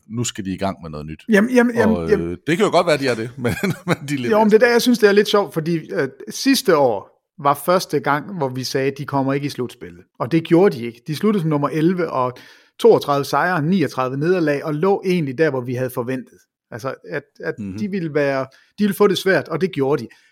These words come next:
Speaker 2: Så har de ikke lavet noget som helst i den her offseason. De kommer ikke ind med, med nye spillere. De har ikke traded for noget. De, de har ikke forbedret deres hold væsentligt på nogen punkter. Altså, de har, de har draftet ham der Vassell, eller hvad han hedder, og det, og han er god, men jo ikke en,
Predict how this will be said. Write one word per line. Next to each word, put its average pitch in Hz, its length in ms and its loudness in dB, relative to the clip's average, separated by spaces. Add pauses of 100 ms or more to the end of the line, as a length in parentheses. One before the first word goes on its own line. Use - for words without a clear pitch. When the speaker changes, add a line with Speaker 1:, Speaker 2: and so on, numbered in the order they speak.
(240)
Speaker 2:
Så 220 120 -2
har 214 60 0
de 208 80 0
ikke 208 160 0
lavet 208 220 0
noget 202 220 2
som 180 140 -6
helst 202 260 -2
i 180 40 -6
den 190 180 -2
her 185 80 -2
offseason. 147 540 -6
De 190 120 -6
kommer 196 280 -2
ikke 233 320 -4
ind 208 100 -6
med, 156 320 0
med 165 140 -2
nye 165 240 -2
spillere. 147 300 -2
De 165 60 -6
har 220 40 4
ikke 220 120 0 (100)
traded 196 280 0
for 123 120 -4
noget. 120 320 -2
De, 180 160 -4 (120)
de 196 160 -8
har 185 120 -4
ikke 196 400 0 (460)
forbedret 156 520 4
deres 123 240 -4
hold 170 200 0 (460)
væsentligt 143 540 -2
på 147 80 -6
nogen 156 260 -2
punkter. 165 320 -2 (540)
Altså, 127 140 -8
de 160 100 2
har, 156 160 6
de 147 100 -4
har 135 120 0
draftet 175 320 0
ham 156 140 -2
der 139 100 0
Vassell, 143 520 0
eller 117 140 -4
hvad 120 100 -4
han 120 120 -6
hedder, 123 200 -4
og 107 100 -8
det, 180 280 0
og 127 100 -8
han 185 140 -4
er 202 40 -6
god, 196 300 2
men 127 160 -8
jo 135 120 -4
ikke 175 300 -2
en, 117 120 -8